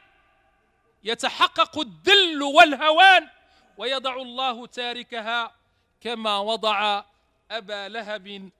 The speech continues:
بالشرك والكفر. إنها التقوى يا عباد الله التي جعلت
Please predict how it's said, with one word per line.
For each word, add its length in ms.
بالشرك 560
والكفر. 640
إنها 360
التقوى 440
يا 60
عباد 440
الله 380
التي 400
جعلت 580